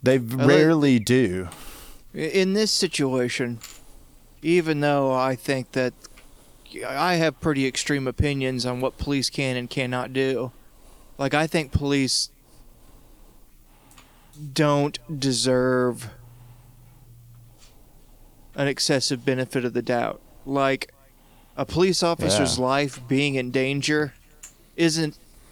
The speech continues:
Speaker 2: sufficient enough in and of itself to warrant lethal action.
Speaker 1: Yeah, like, that,
Speaker 2: Which I,
Speaker 1: that's
Speaker 2: which I,
Speaker 1: what
Speaker 2: I
Speaker 1: you
Speaker 2: can
Speaker 1: signed
Speaker 2: admit
Speaker 1: up
Speaker 2: is bold.
Speaker 1: for.
Speaker 2: Like, the police could, let's assume that the kid had a gun.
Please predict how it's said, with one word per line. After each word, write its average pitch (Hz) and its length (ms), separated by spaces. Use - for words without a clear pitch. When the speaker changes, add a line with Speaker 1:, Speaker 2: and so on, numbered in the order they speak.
Speaker 2:
sufficient 156 640
enough 135 260
in 147 160
and 139 120
of 131 120
itself 127 580
to 147 100
warrant 131 680
lethal 139 400
action. 120 480
Speaker 1:
Yeah, 127 320
like, 120 240
that, - 100
Speaker 2:
Which - 160
I, 147 220
Speaker 1:
that's 135 220
Speaker 2:
which 151 60
I, 165 40
Speaker 1:
what 143 120
Speaker 2:
I 143 80
Speaker 1:
you 170 60
Speaker 2:
can 160 80
Speaker 1:
signed 147 240
Speaker 2:
admit - 100
Speaker 1:
up 165 40
Speaker 2:
is 127 80
bold. 120 440
Speaker 1:
for. - 40
Speaker 2:
Like, - 340
the 143 120
police 185 420
could, - 420
let's 165 180
assume 202 460
that 160 140
the 147 80
kid 151 240
had 135 180
a 127 60
gun. 127 340